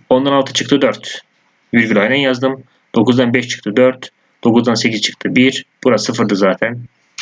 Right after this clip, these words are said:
On dört virgül dört kilogram daha satarsa, çarşamba günü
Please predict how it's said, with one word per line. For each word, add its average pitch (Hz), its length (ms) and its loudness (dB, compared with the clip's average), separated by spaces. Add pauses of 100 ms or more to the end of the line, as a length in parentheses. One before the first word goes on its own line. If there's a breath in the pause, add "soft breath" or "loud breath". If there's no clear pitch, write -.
(680 loud breath)
On 120 280 2
dört 151 260 0
virgül 120 280 2 (520)
dört 156 220 2
kilogram 120 480 0
daha 104 160 -2
satarsa, 110 680 -4
çarşamba 104 460 0
günü 104 300 -6